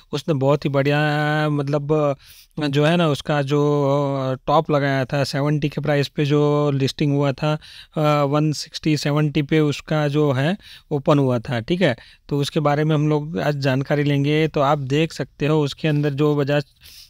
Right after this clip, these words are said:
हाउसिंग फाइनेंस का जो स्टॉक्स है, उसके बारे में हमको, हम लोग जानकारी लेंगे। उसका जो मार्केट कैप देख सकते हो, एक लाख सोलह हजार करोड़ का उसका मार्केट कैप है, ठीक है। तो हम लोग नीचे आते हैं, जो उसका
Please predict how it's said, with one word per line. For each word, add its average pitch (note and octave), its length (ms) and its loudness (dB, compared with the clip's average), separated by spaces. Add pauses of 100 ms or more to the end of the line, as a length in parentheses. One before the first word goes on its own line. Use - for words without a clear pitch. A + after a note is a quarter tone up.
(100)
हाउसिंग C#3+ 420 2
फाइनेंस C#3+ 380 -2
का D#3 140 0
जो C#3 120 2
स्टॉक्स C#3+ 460 -2
है, D3 120 0
उसके C#3+ 220 -4
बारे C#3+ 240 -2
में C#3+ 100 2
हमको, C#3+ 360 0
हम C#3+ 180 0
लोग C#3+ 140 0
जानकारी C3+ 380 -2
लेंगे। C#3+ 300 0 (500)
उसका - 200 -4
जो D3+ 140 0
मार्केट C3 460 -2
कैप D3+ 180 -2
देख C#3 340 -2
सकते - 280 -8
हो, C3+ 60 -4
एक D3 320 -2
लाख D3 280 -2
सोलह C#3+ 380 -2
हजार C3 420 0
करोड़ C3+ 280 -2
का C#3+ 100 -2
उसका D3 260 -4
मार्केट C3 440 -4
कैप C#3+ 240 -4
है, D3 220 -2
ठीक E3+ 200 -6
है। C#3 140 2 (420)
तो D3+ 100 0
हम D3 80 0
लोग C#3+ 140 0
नीचे B2+ 320 -2
आते C#3+ 300 -2
हैं, D3 260 0
जो D3 140 -2
उसका C#3+ 280 -4